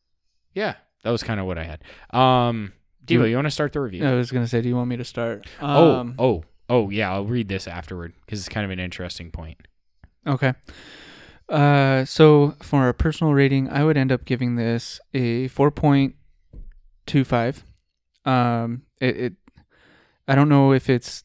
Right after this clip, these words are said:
Speaker 2: that I, I wish the finish was a little bit longer, um,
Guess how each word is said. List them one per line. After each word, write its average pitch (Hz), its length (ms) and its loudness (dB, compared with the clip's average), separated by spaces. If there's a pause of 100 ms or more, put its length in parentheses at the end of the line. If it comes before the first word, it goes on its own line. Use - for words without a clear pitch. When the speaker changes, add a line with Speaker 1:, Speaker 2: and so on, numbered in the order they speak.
Speaker 2:
that 117 340 0
I, 117 440 0
I 120 80 0
wish 120 280 -2
the 123 100 -6
finish 120 320 -4
was 120 140 -6
a 110 60 -4
little 110 160 -6
bit 95 160 -8
longer, 160 600 2 (680)
um, 123 640 2